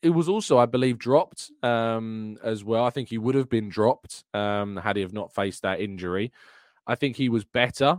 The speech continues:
I think his performance was good. I think he provided plenty of, um, uh,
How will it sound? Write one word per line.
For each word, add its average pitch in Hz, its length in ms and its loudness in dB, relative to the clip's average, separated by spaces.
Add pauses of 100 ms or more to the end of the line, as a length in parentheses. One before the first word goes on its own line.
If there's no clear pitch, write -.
(120)
I 117 40 -8
think 113 240 -8
his 104 160 -4
performance 120 520 -4
was 107 140 -6
good. 139 400 0
I 113 60 -4
think 101 240 -6
he 101 80 -6
provided 98 420 -4
plenty 104 400 -6
of, 95 240 -4
um, 95 460 -2 (500)
uh, 92 600 -2